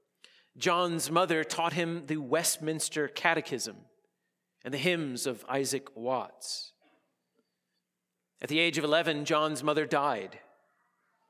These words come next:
and John joined his seafaring father. And so John's formative years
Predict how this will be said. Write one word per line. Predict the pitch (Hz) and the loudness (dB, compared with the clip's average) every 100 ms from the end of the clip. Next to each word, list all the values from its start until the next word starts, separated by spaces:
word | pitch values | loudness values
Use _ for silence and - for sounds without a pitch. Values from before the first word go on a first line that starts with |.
| _ _ _ _ _ _ _ _ | _ _ _ _ _ _ _ _
and | 110 | -6
John | 135 156 165 170 | 2 2 2 0
joined | 151 165 156 160 175 | 2 2 4 2 0
his | 135 160 143 127 - | -2 -2 0 -2 -2
seafaring | 147 - 160 175 - 151 151 143 | -2 0 0 0 0 2 0 -2
father. | 135 - 151 123 101 - - _ _ _ _ _ _ _ _ _ _ _ _ _ _ _ _ _ _ _ | -4 0 0 0 -4 -10 -20 _ _ _ _ _ _ _ _ _ _ _ _ _ _ _ _ _ _ _
And | - | -2
so | 190 | 0
John's | 175 196 214 202 | 4 4 4 0
formative | - 165 - 220 226 190 170 | -4 -6 2 2 4 2 0
years | 156 185 220 175 160 170 - | 0 0 2 2 0 0 -2